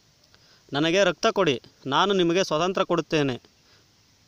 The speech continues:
ಎಂದು ಯಾರು ಹೇಳಿದರು? ಉತ್ತರ ಸುಭಾಷ್ ಚಂದ್ರ ಬೋಸ್.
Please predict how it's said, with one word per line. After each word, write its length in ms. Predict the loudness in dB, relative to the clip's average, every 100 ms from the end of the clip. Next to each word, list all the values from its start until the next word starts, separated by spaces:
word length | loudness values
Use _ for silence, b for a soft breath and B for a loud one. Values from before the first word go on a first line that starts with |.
| _ _ _ _ _ _ _
ಎಂದು 220 | -4 0
ಯಾರು 280 | 2 2 4
ಹೇಳಿದರು? 460 | 4 2 0 -4 -6 -14 _ -14
ಉತ್ತರ 340 | -6 -2 -2
ಸುಭಾಷ್ 520 | -2 -6 -2 0 0
ಚಂದ್ರ 220 | -2 -2 -2
ಬೋಸ್. 380 | -2 -4 -6